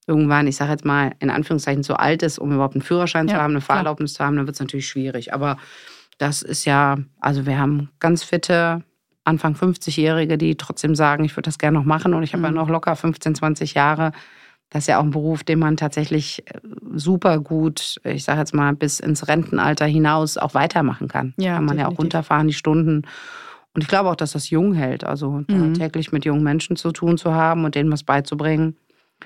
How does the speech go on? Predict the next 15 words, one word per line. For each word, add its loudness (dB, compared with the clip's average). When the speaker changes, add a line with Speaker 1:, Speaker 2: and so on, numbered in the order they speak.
Speaker 1:
macht, -2
glaub 2
ich, -4
auch -2
flexibel. -4
Speaker 2:
Ja, 0
absolut. -2
Also, -2
äh, -2
man 0
wird, -6
glaub 0
ich, -6
auch -6
weltoffener 0